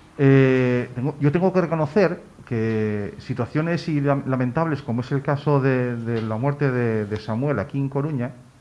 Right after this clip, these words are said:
esa trazabilidad del ocio nocturno, ah, facilitó y ayudó mucho en la investigación, ¿vale? Entonces, cuidado con justificar.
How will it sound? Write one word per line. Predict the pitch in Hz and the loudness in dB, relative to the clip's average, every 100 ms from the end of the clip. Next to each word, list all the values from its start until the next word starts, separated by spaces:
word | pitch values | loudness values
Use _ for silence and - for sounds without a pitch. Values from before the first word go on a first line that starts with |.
| _ - - | _ -10 0
esa | 196 - 220 - | 0 2 -4 0
trazabilidad | 190 156 - 160 151 147 147 180 | -2 0 0 0 0 -2 0 0
del | 135 135 | 2 -2
ocio | 139 170 | -2 -4
nocturno, | 151 143 170 143 131 - - - | -6 -6 -6 -6 -6 -10 -14 -10
ah, | 120 - - - | -8 -10 -14 -4
facilitó | 131 - 123 113 117 160 | -4 -2 -4 -4 0 -2
y | 180 | 0
ayudó | 143 123 147 143 | 0 0 0 -2
mucho | 113 123 - 180 | -2 -4 -4 -2
en | 107 | -2
la | 85 | -6
investigación, | 85 - 95 - 262 277 - _ _ - | -10 -10 -8 -6 -8 -8 -14 _ _ -12
¿vale? | 95 110 180 - - - - - | -6 -4 -4 -8 -20 -20 -14 -4
Entonces, | 127 175 220 214 | 0 2 0 -2
cuidado | 185 185 196 196 | 2 4 4 2
con | 160 156 143 | -4 -2 -2
justificar. | 143 143 135 - 139 139 127 185 160 - | -2 0 0 0 -4 -2 -2 2 2 2